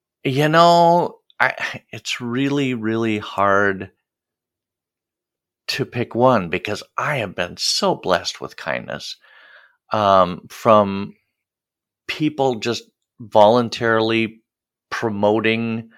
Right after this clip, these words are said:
this podcast or a book I wrote. Um, I had one person just out of the blue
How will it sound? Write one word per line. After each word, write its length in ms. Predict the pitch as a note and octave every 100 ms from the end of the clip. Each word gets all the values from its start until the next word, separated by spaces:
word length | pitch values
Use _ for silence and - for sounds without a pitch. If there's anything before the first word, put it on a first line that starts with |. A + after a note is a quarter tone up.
| _ _ -
this 240 | C#3+ C#3+
podcast 920 | - A2+ B2 C3+ C#3 C3+ D3+ E3 - - _ _ _ _ -
or 560 | G#2+ G#2 G2+ F#2+ F#2+ -
a 80 | F#2+
book 340 | G2+ D3+ D3+
I 120 | C#3+
wrote. 460 | C#3 C3+ C#3+ - - _ _ _ _ _ _ _ _ -
Um, 460 | G2+ F#2+ F#2+ F#2 _ _ -
I 100 | B2
had 320 | A2+ A#2+ G#2 -
one 360 | - G#2+ A#2 A#2+
person 560 | C3 B2+ - C3 B2 _ _ _ _ -
just 220 | C3 - _ _ -
out 200 | G2+ B2+
of 80 | A#2+
the 60 |
blue 480 | A2 A#2 A#2 G2 -